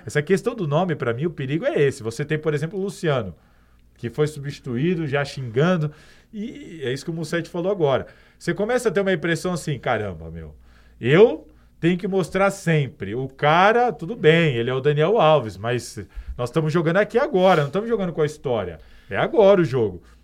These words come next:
Isso aí quase custou uma eliminação pro São Paulo. Se São Paulo fosse eliminado, pra mim, muito ia pra conta do Daniel Alves, que não jogou nada,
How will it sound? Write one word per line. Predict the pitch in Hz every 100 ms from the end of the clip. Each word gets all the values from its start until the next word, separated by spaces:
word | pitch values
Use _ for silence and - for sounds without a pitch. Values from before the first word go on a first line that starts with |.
| -
Isso | 120 156
aí | 151
quase | 165 175
custou | 196 233 - 214
uma | 233
eliminação | 277 339 320 240 240
pro | -
São | 427 427
Paulo. | - 208 226 101 - - - -
Se | -
São | 151
Paulo | 233 -
fosse | 202 170
eliminado, | 156 135 107 143 165 117
pra | 117
mim, | 127 190 - - _ -
muito | 147 233 320 220 175
ia | 170
pra | 156 139
conta | - 151 151
do | 131
Daniel | 131 127 123 113 104
Alves, | 120 175
que | -
não | 120
jogou | 131 127 139
nada, | 127 131 143 175